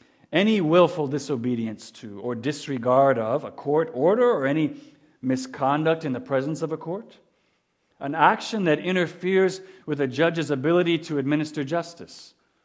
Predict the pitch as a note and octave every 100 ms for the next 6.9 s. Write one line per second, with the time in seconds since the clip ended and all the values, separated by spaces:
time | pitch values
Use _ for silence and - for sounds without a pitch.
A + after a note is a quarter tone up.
0 | _ _ _ B2+ B2 B2 B2 - C#3 C3
1 | - C3+ C#3 F#3 E3 A#2+ G#2+ F#2 G2+ G#2
2 | E2 _ _ _ _ _ _ _ A2+ A2+
3 | A2+ B2 - - - - A2+ A2 C3+ A2+
4 | G#2+ - B2 B2+ D3 F3 - _ _ _
5 | A#2 G#2+ - B2+ A#2+ B2 C#3+ D#3+ - _
6 | _ _ - G#2 A#2+ F#2+ - -